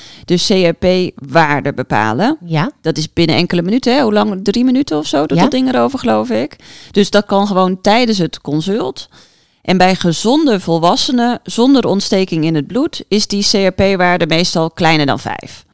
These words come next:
Speaker 1: Is er een meer ernstigere infectie, dan is die C R P-waarde veel hoger.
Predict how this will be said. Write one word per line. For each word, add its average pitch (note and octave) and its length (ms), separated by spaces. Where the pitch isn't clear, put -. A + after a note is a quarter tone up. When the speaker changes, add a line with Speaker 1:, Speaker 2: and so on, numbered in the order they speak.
Speaker 1:
Is G#3+ 200
er A3 80
een F#3+ 300
meer G3+ 340
ernstigere F#3 880
infectie, C4 840
dan F#3 240
is G3 100
die G3 160
C - 60
R F#3+ 60
P-waarde E3 460
veel D3+ 280
hoger. C#3+ 520